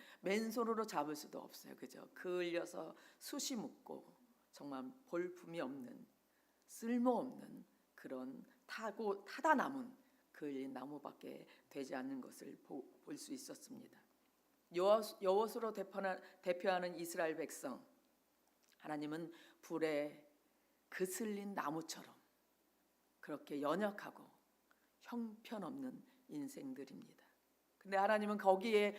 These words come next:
그래 불에 그슬린 나무로 이스라엘 백성을 표현하고 있습니다. 표현하고 있습니다. 늘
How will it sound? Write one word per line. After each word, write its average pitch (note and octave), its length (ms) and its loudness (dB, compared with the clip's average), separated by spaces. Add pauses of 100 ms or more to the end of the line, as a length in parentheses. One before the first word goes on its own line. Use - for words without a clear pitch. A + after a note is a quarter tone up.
(380)
그래 A3 380 4 (300)
불에 B3+ 500 10
그슬린 A#3 500 2
나무로 C3+ 560 -6 (300)
이스라엘 C3 380 -8
백성을 - 380 -10 (460)
표현하고 F3 460 -6
있습니다. - 400 -16 (400)
표현하고 F3 340 0
있습니다. - 600 -10
늘 G3 600 8